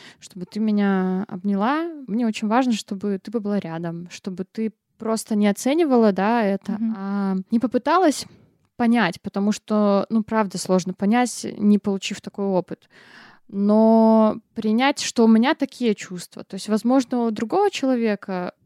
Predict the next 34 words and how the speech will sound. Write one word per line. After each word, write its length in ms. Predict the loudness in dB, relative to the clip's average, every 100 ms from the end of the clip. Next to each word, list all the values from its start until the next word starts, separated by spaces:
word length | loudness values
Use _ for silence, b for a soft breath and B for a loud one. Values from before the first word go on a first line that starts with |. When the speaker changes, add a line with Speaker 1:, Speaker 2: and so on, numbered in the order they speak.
| -8
Speaker 1:
на 180 | -6
ту 200 | -2 0
же 120 | 0 0
самую 300 | 0 0 -2
ситуацию 500 | -4 -6 -4 -8 -8
были 200 | -6 -4
бы 80 | -6
совершенно 420 | -4 0 2 2
другие 300 | 0 -2 -2
реакции. 380 | -2 -4 -6 -2
Невозможно, 520 | -2 -2 -2 0 0
а 40 |
точно. 460 | -2 -6 -10 -14 -14 B B B B B B 0
А 100 | 0
у 60 |
тебя 240 | 0 2 2
были 180 | 2 -2
такие. 500 | -8 -8 -4 -2 -2
И 160 | -2
разделить 480 | -4 -4 -2 -4 -4 -4
вот 100 | -2
этот 180 | -2 -6
стыд, 680 | -2 0 2 2 -2 -12 _ b b b b
вот 140 | -12 -12
эту 120 | -12
какое-то 580 | -10 -4 -4 -4 -2 -2
ощущение 540 | -2 -4 0 2 2
своей, 920 | 0 -2 0 2 2 2 2 2 2 2
не 120 | 0
знаю, 400 | -2 -2 -2 -2
грязности, 720 | 0 2 2 2 0 -2 -6
да, 160 | -2 -2
вот 160 | -2
побыть 460 | -4 -4 -4 -6